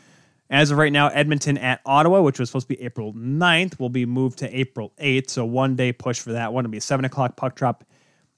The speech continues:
at the Canadian Tire Center up in Canada.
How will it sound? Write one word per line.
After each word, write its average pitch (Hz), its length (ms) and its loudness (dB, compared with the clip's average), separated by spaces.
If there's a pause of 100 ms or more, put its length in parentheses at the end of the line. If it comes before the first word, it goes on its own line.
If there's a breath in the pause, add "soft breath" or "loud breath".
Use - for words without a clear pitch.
at 180 400 2 (320)
the 120 420 0 (380 soft breath)
Canadian 123 320 -2
Tire 120 240 0
Center 117 420 -6
up 127 220 -4
in 110 280 -6
Canada. 131 500 0